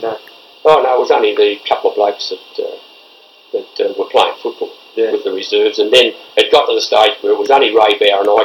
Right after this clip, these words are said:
Speaker 2: coming down because the other boys had drifted off.
Speaker 1: Mm. So how did the players, how did the, uh, senior players treat you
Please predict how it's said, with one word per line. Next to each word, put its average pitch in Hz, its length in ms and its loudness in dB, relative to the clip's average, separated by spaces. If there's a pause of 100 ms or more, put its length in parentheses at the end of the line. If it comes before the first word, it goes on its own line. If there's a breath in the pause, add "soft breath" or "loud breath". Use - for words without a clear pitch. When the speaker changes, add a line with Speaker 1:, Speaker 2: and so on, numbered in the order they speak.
Speaker 2:
coming 92 260 -8
down 95 180 -8
because - 260 -12
the - 120 0
other - 160 -8
boys - 240 -10
had - 140 -20
drifted - 320 -16
off. - 160 -16 (340)
Speaker 1:
Mm. 101 220 -10 (440)
So 135 80 -4
how 156 100 0
did 143 120 -2
the - 60 -12
players, 117 280 -2 (400)
how 123 100 -6
did 110 200 -2
the, 95 300 -4
uh, - 20 -4
senior 107 300 -4
players 92 300 -2
treat - 260 -8
you 90 160 -8